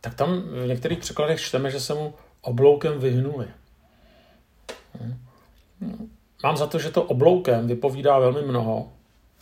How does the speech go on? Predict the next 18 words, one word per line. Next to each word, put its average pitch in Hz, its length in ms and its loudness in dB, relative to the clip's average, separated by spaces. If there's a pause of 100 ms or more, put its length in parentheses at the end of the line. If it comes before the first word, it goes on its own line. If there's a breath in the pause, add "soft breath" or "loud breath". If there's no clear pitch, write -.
(760 soft breath)
Znamená, 139 680 -2 (220)
mm, 117 380 -2 (500)
to - 100 -8
ukazuje 147 680 -2 (500)
na 131 140 2
to, 120 280 0
že 120 180 0
prostě 120 400 -6
tam 127 140 2
je 131 60 -2
nějaký 131 300 -4
střed - 560 -6
a 127 80 0
já 117 200 2
jdu 117 180 -6
daleko 127 420 2
od - 180 -6
toho, 117 400 -2